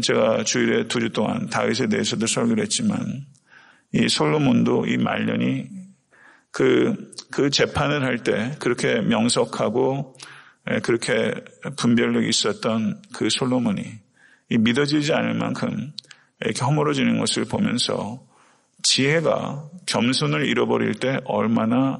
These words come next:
큰 패악을 가져오는가. 에, 겸손을 잃어버리게 되면 여러분들이 가지고 있는 은사들은, 에, 독이 됩니다.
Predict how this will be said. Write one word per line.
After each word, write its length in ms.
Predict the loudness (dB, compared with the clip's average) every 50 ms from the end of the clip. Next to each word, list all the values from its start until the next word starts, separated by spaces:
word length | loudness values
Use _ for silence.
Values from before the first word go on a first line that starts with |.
| -10 -14 -12
큰 340 | -6 -2 -2 0 -2 -2 -2
패악을 380 | -2 0 0 2 2 2 0 0
가져오는가. 640 | 0 0 0 0 0 0 0 -2 -4 -6 -8 -10 -12 -14 -16 -20 _ _ -20 -20 -20 -20 -20 -20 -20 -20 -20 -20 -18 -16 -16 -16 -12 -8
에, 100 | -6 -4
겸손을 560 | -2 0 0 2 2 2 2 2 2 2 2 2
잃어버리게 480 | 2 2 2 2 2 2 0 0 0 0
되면 560 | 0 0 0 0 0 -2 -2 -4 -6 -4 -2
여러분들이 400 | 0 2 2 2 2 0 0 0
가지고 340 | 0 -2 -2 0 0 0 0
있는 240 | 2 2 0 0
은사들은, 720 | 0 0 0 0 -2 -4 -4 -4 -2 -2 -2 -2 -2 -4 -6 -10 -14 -20 -20 -20 _ _ _ -8
에, 60 | -8 -6 -2
독이 240 | 0 0 0 2 0
됩니다. 600 | 0 -2 -4 -4 -6 -6 -8 -10 -12 -18 -20